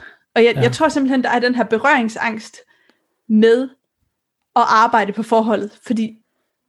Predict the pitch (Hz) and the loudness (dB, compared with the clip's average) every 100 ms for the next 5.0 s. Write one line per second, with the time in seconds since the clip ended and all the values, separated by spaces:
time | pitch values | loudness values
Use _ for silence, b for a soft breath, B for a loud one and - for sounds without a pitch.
0 | _ _ - - - 254 240 - 220 214 | _ _ -20 -20 -4 2 2 2 -2 -2
1 | 214 202 208 - - 247 233 233 214 208 | -2 -4 -6 -12 -8 -2 -2 0 0 2
2 | 208 220 208 214 226 - 208 208 220 220 | 0 0 0 0 -2 -4 -4 -2 -2 0
3 | 214 196 - 220 226 240 240 208 208 208 | 0 -2 0 0 0 0 0 0 0 -4
4 | - 220 240 208 202 - 214 214 196 202 | -6 -2 -2 -2 -4 -2 0 0 -2 -2